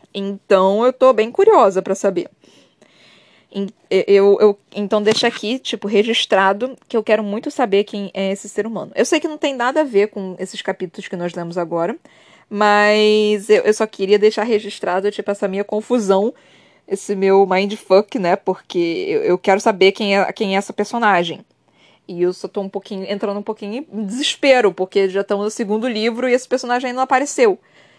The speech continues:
Mas, enfim. Não direi nada do que que é, eu com-, eu não sei se vocês perceberam, mas eu fiquei oscilando entre a personagem e o personagem. E eu, tudo bem que eu faço isso a maioria das vezes, porque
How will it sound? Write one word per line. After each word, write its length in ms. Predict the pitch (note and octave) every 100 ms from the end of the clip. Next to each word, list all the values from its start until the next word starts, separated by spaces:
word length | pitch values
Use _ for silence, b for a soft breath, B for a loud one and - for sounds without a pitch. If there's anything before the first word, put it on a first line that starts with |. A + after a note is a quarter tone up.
| b b -
Mas, 180 | F3+
enfim. 280 | G3 G#3 F#3 - _ _ _ _ _ _ _ _ _ _ -
Não 140 | G3 B3+
direi 220 | C4+ C4
nada 340 | G3+ F#3 G#3+
do 100 | G3
que 140 | F#3 E3+
que 160 | -
é, 400 | E3+ F3+ G3+ E3
eu 120 | D#3+ -
com-, 260 | F#3 E3+
eu 100 | E3+
não 80 | F3
sei 140 | E3+ F3
se 100 | -
vocês 120 | F3+
perceberam, 540 | F#3 - F3+ E3+ F#3+
mas 240 | F#3 E3+ E3
eu 80 |
fiquei 500 | E3+ E3+ - E3+ E3 E3
oscilando 600 | F3+ - F3 E3 F3+ F#3+
entre 580 | F3 - F3 E3 E3 E3 D#3+ -
a 120 | - F#3
personagem 760 | - G3 G3 F3 F3 G3 F#3
e 40 | E3+
o 60 |
personagem. 720 | E3 G3 - E3+ E3 F3+ A3+ D#4 b b b b -
E 220 | G#3 G#3
eu, 260 | B3+ C4+ -
tudo 180 | F4 E4
bem 120 | E4+
que 80 | F4
eu 40 |
faço 320 | - C#4+ -
isso 200 | C4 -
a 40 | C4
maioria 220 | B3+ B3
das 140 | B3+
vezes, 260 | A#3 F3+ E3
porque 340 | - F3+ F3+